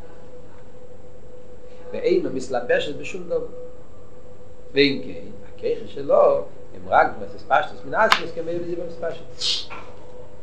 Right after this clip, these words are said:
מה זאת אומרת? זה דבר, חידוש שיש רק בנשמה. ונגיע למלאכים,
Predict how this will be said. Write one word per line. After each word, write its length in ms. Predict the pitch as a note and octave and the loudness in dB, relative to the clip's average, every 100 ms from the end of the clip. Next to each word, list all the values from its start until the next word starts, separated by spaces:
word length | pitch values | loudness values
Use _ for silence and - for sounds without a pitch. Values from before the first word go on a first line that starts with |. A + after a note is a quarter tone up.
| - - | -4 8
מה 160 | C#3+ | 10
זאת 100 | C#3+ | 10
אומרת? 360 | C3 G2+ F2 F#2+ - - - - - - | 2 -2 -4 -6 -6 -6 -6 -6 -6 4
זה 120 | D#3 | 8
דבר, 420 | D3+ D3+ D#3 C#3 - - | 10 12 12 12 4 -4
חידוש 320 | - F3+ - | -2 2 2
שיש 360 | B2 B2+ D#3 - | 2 4 4 6
רק 160 | D3 C#3 | 6 4
בנשמה. 360 | C3 A2+ G#2+ F#2 - - - - - - | -2 -2 -2 -2 -4 -6 -6 -6 -6 -6
ונגיע 340 | A2 D3 A3 | 6 12 12
למלאכים, 1000 | E3+ D3+ D3 D3+ D#3 D#3 D3 C#3 C#3 C3+ | 12 12 10 12 12 8 0 -2 -4 0